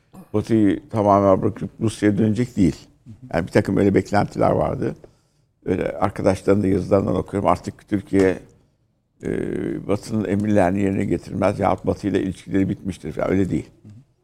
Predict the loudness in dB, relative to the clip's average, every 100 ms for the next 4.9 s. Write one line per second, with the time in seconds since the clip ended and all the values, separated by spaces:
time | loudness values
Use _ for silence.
0 | _ _ _ _ -2 0 2 2 4 6
1 | 6 4 2 -2 -4 -8 _ _ _ _
2 | _ -4 -2 0 -4 0 2 4 4 6
3 | 4 0 -16 -18 _ _ _ _ _ -2
4 | 4 4 4 0 0 -8 -14 -16